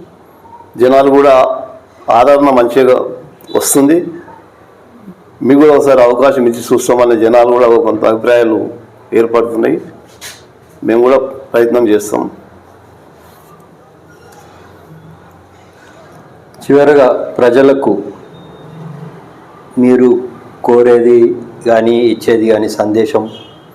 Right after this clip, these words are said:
Speaker 1: మేము ఒకటే చెప్తున్నాం, మా పార్టీ తరఫున, బహుజన సమాజ్ పార్టీ తరఫున,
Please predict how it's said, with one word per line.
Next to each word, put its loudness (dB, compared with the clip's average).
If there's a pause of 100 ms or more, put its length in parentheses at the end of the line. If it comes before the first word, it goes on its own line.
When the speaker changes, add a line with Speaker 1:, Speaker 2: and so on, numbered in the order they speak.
(2250)
Speaker 1:
మేము 4
ఒకటే 2
చెప్తున్నాం, 2
మా 4
పార్టీ 0
తరఫున, 0
బహుజన 2
సమాజ్ 2 (120)
పార్టీ 2
తరఫున, 0